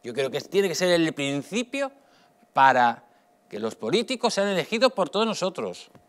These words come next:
para que haya división de poderes entre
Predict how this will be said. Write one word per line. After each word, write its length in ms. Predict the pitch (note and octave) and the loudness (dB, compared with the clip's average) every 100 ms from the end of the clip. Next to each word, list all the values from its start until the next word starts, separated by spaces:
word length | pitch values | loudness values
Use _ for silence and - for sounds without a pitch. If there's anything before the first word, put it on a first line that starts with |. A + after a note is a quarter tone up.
| _ _ - | _ _ -4
para 180 | A#2+ A#2+ | -2 0
que 100 | D3 | 2
haya 180 | B3 | 4
división 640 | B3 A#3+ F#3+ - A3 B3+ A#3 - - | 4 2 0 0 0 0 -4 -10 -8
de 200 | C#3+ D#3+ | 0 0
poderes 960 | - C3+ E3 C4 B3 C#3 G2 - - _ _ _ _ _ _ _ | 4 4 4 2 2 -2 -4 -10 -14 _ _ _ _ _ _ _
entre 920 | - C3+ C3+ B2 A#2 A#2 A#2 A2+ A2 | -8 -4 -4 -4 -4 -2 0 0 -2